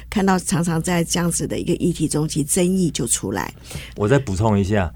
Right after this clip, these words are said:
Speaker 2: 我们现在这个，像这个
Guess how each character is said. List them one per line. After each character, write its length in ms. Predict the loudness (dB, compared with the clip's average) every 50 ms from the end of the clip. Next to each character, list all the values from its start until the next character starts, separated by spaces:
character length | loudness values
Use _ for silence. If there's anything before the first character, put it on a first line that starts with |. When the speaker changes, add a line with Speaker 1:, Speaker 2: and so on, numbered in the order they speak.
| -10 -18 -18 -18 -18 -18 -18 -18 -20 -20 -20 -20 -20 -18
Speaker 2:
我 260 | -10 -2 2 4 4
们 180 | 6 6 6 6
现 200 | 6 6 6 6
在 180 | 6 6 6 6
这 140 | 6 4
个， 680 | 6 6 6 6 6 4 4 4 4 4 4 4 2 2
像 240 | 2 2 2 2 4
这 120 | 4 2
个 680 | 4 4 4 4 4 4 4 4 4 2 2 2 0